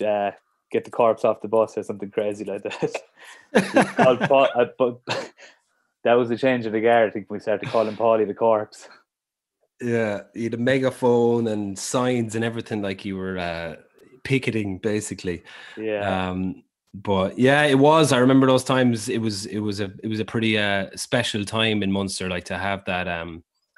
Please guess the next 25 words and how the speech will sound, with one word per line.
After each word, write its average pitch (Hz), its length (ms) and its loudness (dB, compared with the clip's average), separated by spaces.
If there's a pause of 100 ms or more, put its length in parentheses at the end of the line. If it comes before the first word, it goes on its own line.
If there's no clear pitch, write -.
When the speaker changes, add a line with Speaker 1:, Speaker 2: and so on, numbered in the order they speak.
(340)
Speaker 2:
that, 92 260 -4 (760)
I 92 80 -12
don't 92 140 -12
know, 87 180 -10 (800)
Speaker 1:
Munster 135 240 -2
were 131 60 2
just 120 100 -4
at 147 40 4
the 110 80 2
Speaker 2:
excitement 101 260 -2
Speaker 1:
back - 240 2
Speaker 2:
and - 100 -12
Speaker 1:
at, - 80 -10 (120)
the, 117 100 -8
at 120 80 -2
the 117 340 2
Magners 120 480 -2
League 123 240 0
win 120 140 -4
in 107 100 -8
two 110 140 -16
thousand 113 320 -2
eleven. 107 460 -2
And 98 80 -8
Speaker 2:
Yeah, 110 260 0